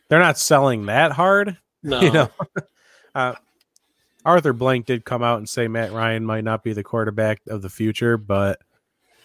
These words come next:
Speaker 1: I'd
Speaker 2: Mm-hmm.
Speaker 1: imagine he's at least on the roster to train up his replacement. You know, I don't think he's, I don't think he's trade bait.
Speaker 2: Right.
Speaker 1: I don't think anybody wants Julio Jones' contract, and he's thirty,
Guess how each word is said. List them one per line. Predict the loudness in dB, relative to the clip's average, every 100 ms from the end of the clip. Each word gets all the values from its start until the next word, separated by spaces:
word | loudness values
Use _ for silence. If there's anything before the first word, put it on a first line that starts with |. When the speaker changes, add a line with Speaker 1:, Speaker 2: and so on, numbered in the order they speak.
| 0
Speaker 1:
I'd | 6 6
Speaker 2:
Mm-hmm. | 6
Speaker 1:
imagine | 6 6 4 2
he's | 2 2
at | 2
least | 2 2 0
on | 0
the | 0
roster | 2 2 2 0 -2 -2 -4 -10
to | -16
train | -8 -6 -4
up | -6 -8
his | -8
replacement. | -10 -10 -10 -10 -12 -18 -20 _ _ _ _ _ _
You | -20
know, | -20
I | -10 -6
don't | -6
think | -8 -10
he's, | -10 -12 -12 -16 _ _
I | -4
don't | -2 -2
think | -4
he's | -6 -8
trade | -10 -6 -6 -6 -10
bait. | -12 -12 -18 _ _ _ _ _ _ _ _ _ _ -2
Speaker 2:
Right. | 2 2 0 -4 _ _ _ _ _ _ _
Speaker 1:
I | 2
don't | 4
think | 6
anybody | 6 6 6 4
wants | 2 0 -2 -2
Julio | -2 0 0
Jones' | -2 -4 -6
contract, | -8 -6 -6 -4 -2 -2 -6
and |
he's | -8 -6 -6 -10 -12
thirty, | -6 -4 -4 -4 -4 -4